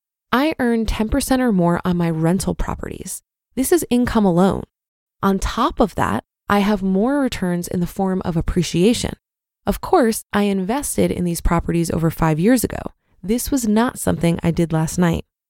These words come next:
And according to an S and P five hundred return calculator, over the past twenty-five years, which is my investing career, the S and P five hundred has returned nine point four three six percent,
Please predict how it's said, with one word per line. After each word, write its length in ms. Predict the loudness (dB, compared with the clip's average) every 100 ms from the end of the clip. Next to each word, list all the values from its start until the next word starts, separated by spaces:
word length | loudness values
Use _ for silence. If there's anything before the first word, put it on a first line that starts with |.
| _ _ _ _ _ _
And 140 | -2 -2
according 520 | -2 -2 -2 -2 -6
to 200 | 0 0
an 120 | 0 -2
S 220 | -4 -2
and 120 | -2
P 200 | -2 -2
five 320 | 0 0 2
hundred 280 | 2 0 0
return 400 | -2 -2 0 0
calculator, 680 | 0 -4 -2 -2 -2 -6 -8 _ _ -6
over 140 | -2
the 80 | 0
past 380 | -2 -6 -6 -4
twenty-five 560 | 0 0 0 0 0
years, 400 | 0 -2 -4 -10 -12
which 140 | -8
is 100 | -2
my 200 | 0 2
investing 480 | 2 0 -4 -2 -2
career, 400 | 0 0 2 -2 _ _ _
the 120 | -8 -4
S 200 | -2 -2
and 100 | -2
P 160 | -2 -4
five 280 | 0 0 2
hundred 340 | 2 4 4
has 180 | 2 0
returned 540 | 0 0 0 2 2
nine 440 | 2 4 2 0 0
point 300 | 0 0 -2
four 420 | 0 2 4 2
three 380 | 0 0 0 0
six 380 | -2 -2 -4 -6
percent, 380 | -6 -4 -6